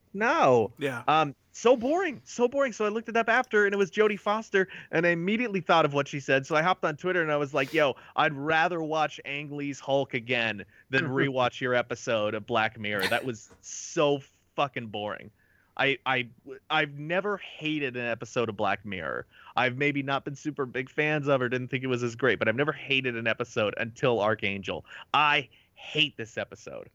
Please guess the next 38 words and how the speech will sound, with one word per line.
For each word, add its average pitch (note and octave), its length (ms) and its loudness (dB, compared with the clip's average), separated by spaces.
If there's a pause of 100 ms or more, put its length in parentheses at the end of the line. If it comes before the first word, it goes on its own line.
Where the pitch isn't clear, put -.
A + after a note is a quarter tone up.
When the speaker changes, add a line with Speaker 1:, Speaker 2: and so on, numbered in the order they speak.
Speaker 2:
Wow. C3+ 240 -8
Speaker 1:
So C#3 340 0
boring. G2+ 460 -8 (840)
Speaker 2:
Wow. B2 420 -10 (1160)
Uh, D#3+ 420 6
then F#3 140 2
Crocodile, D#3+ 680 6
the D3+ 120 -4
insurance D3 340 0
thing D3+ 180 -4
was C3+ 160 0
a B2+ 40 -2
nice, C3+ 500 -2
that D3 180 2
was D#3+ 160 4
a D3+ 60 2
real D3+ 360 2
Twilight C#3 400 0
Zone C3+ 220 -4
style C3 400 -2
type B2 240 -6
episode. B2 500 -6
I A#2+ 180 -6
like C3+ 180 -2
that B2+ 180 -8
a B2+ 60 -8
lot. B2 300 -10 (460)
Um, B2 540 -10 (360)
the C3+ 80 -10
insurance C3 340 -4
adjuster. C3+ 140 -2
Speaker 1:
Agreed. C3 340 4
I G#2+ 100 0
li-, C3+ 180 2
I B2 100 -2
really B2 360 -4
enjoyed G2+ 300 -8
Crocodile. F#2 500 -6